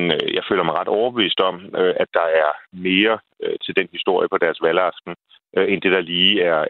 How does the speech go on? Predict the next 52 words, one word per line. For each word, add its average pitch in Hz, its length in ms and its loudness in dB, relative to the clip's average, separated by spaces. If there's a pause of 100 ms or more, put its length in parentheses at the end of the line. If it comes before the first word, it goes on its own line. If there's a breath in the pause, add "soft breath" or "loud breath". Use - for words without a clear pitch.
er 78 40 0 (120)
kommet 76 280 -4
frem 82 160 -2 (160)
i, - 20 -2 (240)
i - 20 -2
medierne. 87 400 -2 (420 loud breath)
Men 92 100 2
der 107 80 0
vil 113 100 4
jeg 107 80 4
egentlig 92 220 2
have 82 160 0
respekt - 360 -2
for, 92 140 2 (120)
øh, 80 120 0
Mette 76 280 -4
Thiesens, 90 440 -2
øh, 85 200 2
familieliv 90 560 2
og 82 100 2
sige, 87 260 2
det 92 80 2
er 87 100 4
jo, 76 140 0
det 90 60 0
er 90 80 2
jo - 120 -8
politikeren 98 560 0 (380)
Mette 90 300 0
Thiesen, 90 380 0
som, 87 260 4 (140)
øh, 76 60 0 (100)
som 90 120 2 (160)
nu 98 180 0
har 101 80 0
meldt 87 220 -2
sig 92 120 0
ind 82 100 -4
i 87 100 -2
Dansk 80 160 -4
Folkeparti, 87 520 -4 (340 loud breath)
og - 100 0
så 104 60 2
overlader 87 380 0
vi 82 100 0
alt 78 180 0
andet 76 200 -2
til - 160 -2
fortiden 80 360 0
og 80 80 0
Nye 78 180 0
Borgerlige. 73 340 -2